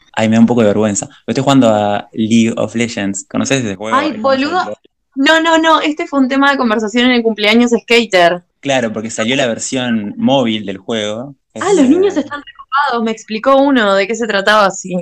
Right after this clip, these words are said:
Speaker 1: Y no entendiste un carajo, me imagino, ¿no?
Speaker 2: Y no entendí un carajo. Me dijo, son como macaquitos que tienen un,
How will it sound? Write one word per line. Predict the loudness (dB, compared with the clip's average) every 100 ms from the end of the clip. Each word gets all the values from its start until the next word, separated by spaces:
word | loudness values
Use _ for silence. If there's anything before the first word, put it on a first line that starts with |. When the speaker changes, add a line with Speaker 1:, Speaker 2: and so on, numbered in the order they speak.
| -8 -2
Speaker 1:
Y |
no | 0
entendiste | 2 0 0
un |
carajo, | 0 -2 -4
me | -6
imagino, | -6 -8 -6 -4
¿no? | -6 -8 -4
Speaker 2:
Y | 0
no | 2
entendí | 0 -4 -6
un | -2
carajo. | 0 -2 -4 -6 -2
Me | 0
dijo, | 0 -2 -4 -6
son | -4
como | -2 -2
macaquitos | 0 -2 -4 -6 -6 -6
que | -4 -2 -2
tienen | -2 -2 -2 -2
un, | -4 -6 -6 -10 -12 -14 -18